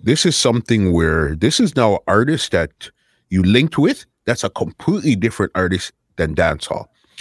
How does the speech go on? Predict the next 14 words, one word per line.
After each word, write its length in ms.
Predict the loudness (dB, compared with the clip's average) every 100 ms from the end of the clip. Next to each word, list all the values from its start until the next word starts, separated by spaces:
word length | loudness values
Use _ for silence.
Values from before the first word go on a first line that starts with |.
| -20 _ _ _
J 220 | 0 0
C 240 | 2 0 2
Lodge. 420 | 0 -2 -8 -12 _ _ _
How 200 | -2 0
did 160 | 2 -2
you 60 |
connect 360 | 0 0 0 0
with 100 | -2
J 200 | 2 0
C 160 | 0 0
Lodge? 180 | 0 0
I 100 | 0
think 280 | 0 -2
you, 120 | -2